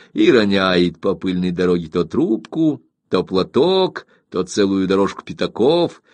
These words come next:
или погонится за толпою разряженных девок, а те разбегутся от него с визгами и криками, как стая воробьёв от налетевшего ястреба. То, наконец, у ворот двух соседей стариков с громким криком «Ходил гарбуз по городу!»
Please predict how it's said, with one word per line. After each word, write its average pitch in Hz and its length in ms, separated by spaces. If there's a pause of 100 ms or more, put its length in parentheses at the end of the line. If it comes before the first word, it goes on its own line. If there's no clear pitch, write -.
(260)
или 160 420
погонится 185 880
за 170 180
толпою 170 500
разряженных 139 640
девок, 139 680
а 95 80
те 95 160
разбегутся 90 840
от 160 180
него 156 320
с - 160
визгами 120 680
и 117 40
криками, 117 640 (160)
как 113 260
стая 101 540
воробьёв 101 680
от - 200
налетевшего 92 600
ястреба. 90 580 (1400)
То, 202 180
наконец, 202 560
у 190 60
ворот 202 260
двух 180 240
соседей 175 580
стариков 107 640
с 90 100
громким 120 500
криком 113 320
«Ходил 220 460
гарбуз 202 520
по 196 160
городу!» 151 720